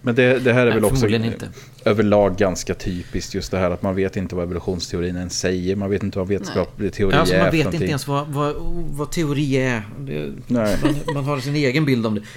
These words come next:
Speaker 2: Teori,
Speaker 1: Ja.
Speaker 2: det är någonting som jag hittar på för mig själv. Det kallar jag för en
Speaker 1: Precis.
Speaker 2: teori. Och så,
Speaker 3: Ja.
Speaker 2: ja, men det är, nej, men lägg av, sluta nu.
Speaker 1: Ja.
Speaker 2: Åh,
Speaker 3: Ja, varje
Speaker 2: herregud.
Speaker 3: gång någon, alltså varje gång någon säger sådär, "Evolutionsteorin är faktiskt bara en teori",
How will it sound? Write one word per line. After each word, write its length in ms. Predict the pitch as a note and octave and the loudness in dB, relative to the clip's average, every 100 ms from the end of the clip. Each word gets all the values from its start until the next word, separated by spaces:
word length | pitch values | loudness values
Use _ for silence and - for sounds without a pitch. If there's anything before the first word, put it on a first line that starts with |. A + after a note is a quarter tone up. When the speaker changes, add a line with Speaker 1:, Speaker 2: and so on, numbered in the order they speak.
| - | -8
Speaker 2:
Teori, 240 | - D#3 E3 | 0 2 2
Speaker 1:
Ja. 60 | |
Speaker 2:
det 60 | D3 | 2
är 40 | |
någonting 240 | G3+ D#3 C#3 | 0 -2 -6
som 140 | D3 | -2
jag 80 | G#2+ | -2
hittar 220 | G#2+ B2 | -2 -8
på 180 | A2 G#2+ | -6 -10
för 120 | A2 | -6
mig 80 | G#2 | -4
själv. 380 | F#3 G3+ G#2+ - | -2 -2 -4 -6
Det 60 | |
kallar 240 | D3 F#3+ A2 | -6 -4 -2
jag 100 | A2 | 0
för 80 | A#2+ | 0
en 60 | |
Speaker 1:
Precis. 140 | A2+ A2+ | 0 0
Speaker 2:
teori. 320 | F3+ A#3 A3 - | -2 -4 -6 -2
Och 100 | E3+ | 0
så, 100 | D3 | 0
Speaker 3:
Ja. 80 | C3 - - - | -2 -12 -6 0
Speaker 2:
ja, 100 | D#3+ | 2
men 140 | G3+ | 2
det 60 | A#3+ | 0
är, 180 | A#3+ C4 - | -2 -4 -6
nej, 160 | A#3+ B3 | -6 -4
men 100 | C#4 C4+ | -4 -2
lägg 160 | B3+ | 4
av, 200 | A#3+ A#3 - | 4 2 -4
sluta 360 | - A#3+ A#3 | -6 -4 0
nu. 280 | A#3 G#3+ C#3 - | 2 2 0 -2
Speaker 1:
Ja. 300 | A2+ G#2+ A2 - - - - | 0 0 -4 -12 -20 -20 -8
Speaker 2:
Åh, 180 | F#3+ F#3+ | -2 0
Speaker 3:
Ja, 300 | F#3 F3 D#3+ C3 - - - - | 0 -2 -4 -8 -14 -20 -12 -4
varje 220 | E3 F3+ | 0 2
Speaker 2:
herregud. 220 | C4 G3 | 4 4
Speaker 3:
gång 140 | F#3 E3 | 4 2
någon, 180 | F#3 F#3+ - - - - | 0 -4 -12 -20 -16 -6
alltså 180 | A#3 A#3+ | -4 0
varje 180 | C4 | 0
gång 160 | A#3+ F3+ | 0 -2
någon 120 | E3 | -2
säger 180 | F3+ D#3 | -2 -4
sådär, 240 | - A#2+ - | -4 -8 -8
"Evolutionsteorin 1040 | F#3+ G#3 A3 B3 G3+ - G3 G3+ B3 B3 | -8 -6 -6 -6 -6 -6 -4 -2 -2 -2
är 140 | G3+ | -4
faktiskt 460 | A3 G3+ - G#3+ - | -6 -8 -8 -10 -2
bara 240 | G#3 E3+ | 0 0
en 140 | F3+ F#3+ | -2 -4
teori", 720 | - G3+ G3+ A#3 A#3+ D3 | -4 -2 0 0 -2 -4